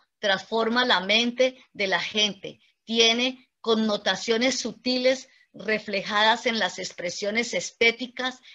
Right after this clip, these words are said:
en el espíritu religioso, en los valores y en la personalidad de las personas. Para el mundo oriental, el bambú encierra y simboliza los espíritus buenos de los seres humanos.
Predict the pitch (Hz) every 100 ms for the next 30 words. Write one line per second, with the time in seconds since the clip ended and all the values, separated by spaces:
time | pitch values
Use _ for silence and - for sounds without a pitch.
0 | - 196 214 202 196 - 220 247 247 254
1 | 214 175 160 - 233 240 226 247 240 -
2 | _ _ 214 220 214 185 185 185 226 240
3 | 262 262 - 214 202 185 185 185 190 180
4 | 165 160 160 180 240 247 _ - 190 165
5 | 156 - 143 - 196 175 - - - _
6 | _ _ 175 180 165 196 226 233 262 254
7 | 185 180 196 208 226 185 160 170 190 208
8 | - 220 214 226 226 226 196 170 170 196
9 | 208 233 233 - - 185 196 190 185 -
10 | 226 240 240 190 170 202 220 240 - _
11 | _ _ _ _ _ _ _ _ _ _
12 | - 180 165 - 185 185 196 - 165 170
13 | 147 139 -